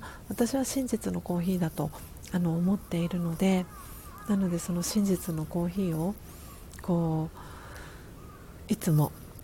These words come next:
ご自身の <laughs> 何かね、こう、スイッチを入れる、あの、きっかけに、あの、なったら嬉しいなってすごく思っていますし、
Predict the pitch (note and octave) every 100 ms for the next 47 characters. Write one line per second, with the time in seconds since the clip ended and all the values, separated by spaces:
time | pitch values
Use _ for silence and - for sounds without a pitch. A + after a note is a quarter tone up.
0 | - - F#3+ F#3 F#3+ - E3 D#3 D#3+ D#3+
1 | - - - - G3 G3 F#3 B3 - -
2 | F#3+ F#3+ - - - G#3 F#3+ F3 E3 D#3+
3 | F3 F3+ - - F3 E3 - A3+ G3+ -
4 | - D#3+ D#3 F#3 F3+ G3+ A3 - - -
5 | F#3+ D#3+ E3+ D#3+ - F3+ - F#3 - F#3
6 | G3 B3+ - - - - - - F3+ F3
7 | E3 E3 F#3+ F#3+ F3 D#3+ D#3 F3 F3 A3+
8 | G#3 F#3+ F#3 F#3 - - F3+ F#3 - G3+
9 | F3+ F#3 - - E3 - - F3 F3+ F3+
10 | - F3 - - G3+ F#3+